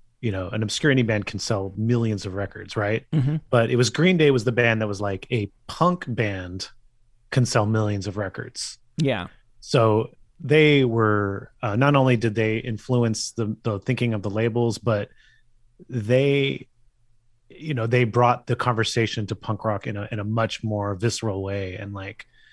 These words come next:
Speaker 1: they grew up, Gilman was their club.
Speaker 2: Yeah.
Speaker 1: They gr-, they did their, you know, they came up in that club. It, it was their education. It was their place that they got known.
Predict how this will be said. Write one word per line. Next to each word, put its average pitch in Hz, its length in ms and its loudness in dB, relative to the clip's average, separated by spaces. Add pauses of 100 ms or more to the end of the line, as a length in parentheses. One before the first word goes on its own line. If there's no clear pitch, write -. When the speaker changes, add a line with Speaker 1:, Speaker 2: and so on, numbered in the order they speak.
(320)
Speaker 1:
they 131 140 4
grew 143 240 6
up, 131 180 2
Gilman 143 320 4
was 113 200 -2
their 113 240 -6
club. 104 580 -6
Speaker 2:
Yeah. 120 180 -4 (140)
Speaker 1:
They 101 120 -6
gr-, 92 200 -10
they 110 160 -2
did 101 160 -4
their, 92 300 -10
you 104 120 -6
know, 92 180 0
they 110 200 2
came 127 240 2
up 139 140 2
in 147 80 2
that 135 160 -2
club. 135 360 4
It, 104 280 -6
it 123 80 -2
was 98 200 -4
their 98 140 -8
education. 131 760 0
It 104 60 -2
was 95 200 -6
their 95 240 -8
place 123 320 -4
that 120 80 -6
they 110 80 -4
got 107 200 -6
known. 120 320 -4